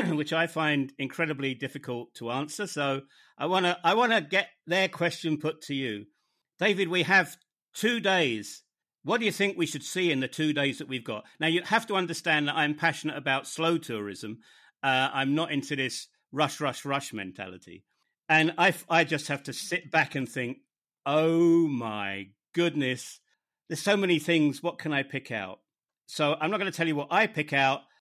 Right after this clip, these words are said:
but I'd like to ask you the question. "Catty, Catty, I've got two days. What do you think I should see?"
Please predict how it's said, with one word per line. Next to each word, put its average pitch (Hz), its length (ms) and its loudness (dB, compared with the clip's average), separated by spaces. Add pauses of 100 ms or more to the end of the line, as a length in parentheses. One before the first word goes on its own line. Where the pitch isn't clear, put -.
(360)
but 151 120 2
I'd 151 120 4
like 165 220 2
to - 160 -6
ask 151 280 0
you 139 100 0
the 127 80 -4
question. 127 500 -8
"Catty, 233 340 -8
Catty, 240 360 -6 (180)
I've 262 260 4
got 247 280 0
two 262 340 -2
days. 202 520 2 (300)
What 208 160 2
do 214 80 -4
you 202 80 2
think 180 240 0
I 143 120 4
should 135 200 -6
see?" 98 340 -6